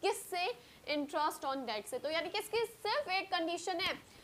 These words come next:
तभी फायदा होगा जब आपका return on investment ज़्यादा होगा interest on debt से। अब इसका क्या मतलब हुआ? Like अगर मैं लोन लेती हूँ तो मुझे टेन परसेंट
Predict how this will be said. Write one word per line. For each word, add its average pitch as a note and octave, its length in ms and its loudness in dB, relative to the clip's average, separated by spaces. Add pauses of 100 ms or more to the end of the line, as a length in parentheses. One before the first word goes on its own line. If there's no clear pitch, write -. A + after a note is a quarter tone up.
(160)
तभी D#4+ 240 8
फायदा E4 340 8
होगा F4+ 400 4
जब D4+ 240 4
आपका D#4+ 320 6
return D#4+ 460 4
on D4+ 120 0
investment C4 640 -2 (380)
ज़्यादा C#4 460 10
होगा D#4 540 6
interest C#4 380 0
on C4 160 0
debt G#3+ 260 -4 (100)
से। A3+ 80 -4
अब G#3+ 140 -2
इसका C4+ 180 -6
क्या D#4 120 -4
मतलब C#4 280 -2
हुआ? E4 200 4 (300)
Like F4+ 220 10
अगर F4 200 4
मैं G4 100 6
लोन D#4 280 6
लेती C#4+ 320 4
हूँ D#4+ 140 -2
तो F#4 100 0
मुझे D#4 280 0
टेन D4 280 2
परसेंट D#4 500 2